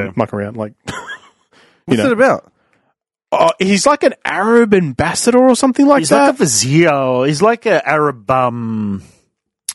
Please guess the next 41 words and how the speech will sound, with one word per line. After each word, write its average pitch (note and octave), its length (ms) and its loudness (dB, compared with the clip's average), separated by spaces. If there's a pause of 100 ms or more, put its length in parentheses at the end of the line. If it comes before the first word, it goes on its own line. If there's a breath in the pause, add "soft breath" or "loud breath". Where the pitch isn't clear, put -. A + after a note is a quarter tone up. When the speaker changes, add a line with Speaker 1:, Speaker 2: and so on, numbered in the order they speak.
(120)
Speaker 3:
he's - 120 -10
like G#3 160 2
an, A3 80 0
uh, B2 1000 0 (760 loud breath)
like F#3+ 180 0
an, C#3+ 200 0 (180)
amb-, - 100 -20
yeah, G3+ 400 4
like E3 240 2
a C#3+ 380 0
Speaker 1:
Some B3+ 100 0
kind C#4 160 2
of D#3+ 80 0
official B3 520 2
or F#3 80 4
Speaker 3:
he's - 180 -2
like C#4 160 2
Speaker 1:
something. C#4+ 80 0
Speaker 3:
an E3 80 2
official, E3 340 0
yeah, D#3+ 280 2
like C#3+ 260 -2
a C#3+ 280 0
advisor D#3+ 640 0 (400)
Speaker 1:
Yeah, G3+ 120 0
Speaker 3:
to E3 80 2
Speaker 1:
advisor's F#3+ 220 0
a F3+ 100 0
better E3+ 80 -2
Speaker 3:
someone, F3 220 0
Speaker 1:
word, A2 120 0
Speaker 3:
and D#3+ 100 0
he E3 60 0
Speaker 1:
yeah. B2+ 60 0
Speaker 3:
basically A#3 420 -2
bangs C3+ 440 -6
a B2 60 -4
bird A2+ 460 -2
that A2 160 0
he B2 80 -4
shouldn't. A#2+ 460 -2